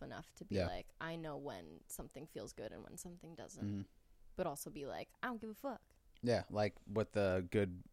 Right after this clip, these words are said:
Speaker 2: uh, audience versus bad audience.
Speaker 1: Right, right.
Speaker 2: There you
Speaker 1: Kinda
Speaker 2: go.
Speaker 1: like gauge,
Speaker 2: Exactly.
Speaker 1: gauge wherever you're
Speaker 2: It's,
Speaker 1: at.
Speaker 2: it's a, it's amazing the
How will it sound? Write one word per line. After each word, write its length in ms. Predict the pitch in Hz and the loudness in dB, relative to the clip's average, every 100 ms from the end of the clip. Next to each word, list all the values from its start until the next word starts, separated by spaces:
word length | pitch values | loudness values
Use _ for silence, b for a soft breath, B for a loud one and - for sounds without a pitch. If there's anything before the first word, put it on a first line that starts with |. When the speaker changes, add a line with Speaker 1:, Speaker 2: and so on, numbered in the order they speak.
| - - _ _ - | -20 -20 _ _ -2
Speaker 2:
uh, 40 | 101 | 4
audience 540 | 107 92 107 107 107 | 8 8 8 8 4
versus 160 | 110 113 | 2 4
bad 240 | 131 113 | 8 8
audience. 420 | 67 57 - - - - - - | 6 4 -2 -14 -20 -20 -18 -8
Speaker 1:
Right, 280 | 190 185 - | 2 2 2
right. 180 | 165 143 | -2 -2
Speaker 2:
There 120 | - | 0
you 40 | 90 | 2
Speaker 1:
Kinda 140 | 190 | 4
Speaker 2:
go. 40 | 180 | 2
Speaker 1:
like 160 | 170 - | 0 -2
gauge, 520 | 165 156 156 - - - - - | -4 -4 -6 -12 -16 -20 -16 -8
Speaker 2:
Exactly. 520 | 90 90 90 90 180 | -2 4 4 4 2
Speaker 1:
gauge 180 | 180 180 | 0 -2
wherever 440 | 175 170 165 165 | 0 0 0 -4
you're 180 | 151 143 | -6 2
Speaker 2:
It's, 260 | 95 98 - | 4 4 4
Speaker 1:
at. 60 | - | 0
Speaker 2:
it's 180 | - | 6
a, 320 | 110 101 90 - - - - - - - | 8 8 6 2 -12 -20 -20 -20 -4 0
it's 180 | 117 | 4
amazing 500 | 127 127 131 131 131 | 8 12 12 10 10
the 420 | 110 101 95 82 | 10 8 6 4